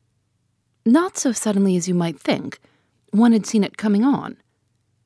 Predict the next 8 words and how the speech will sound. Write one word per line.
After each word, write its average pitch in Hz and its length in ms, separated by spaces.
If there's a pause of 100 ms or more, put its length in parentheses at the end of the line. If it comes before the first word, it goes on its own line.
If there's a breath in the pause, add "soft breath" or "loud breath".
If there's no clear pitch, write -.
(1200)
"Then 262 240
why 294 180
didn't 339 260
you 233 60
get 226 180
her 220 120
off 208 200
before?" - 580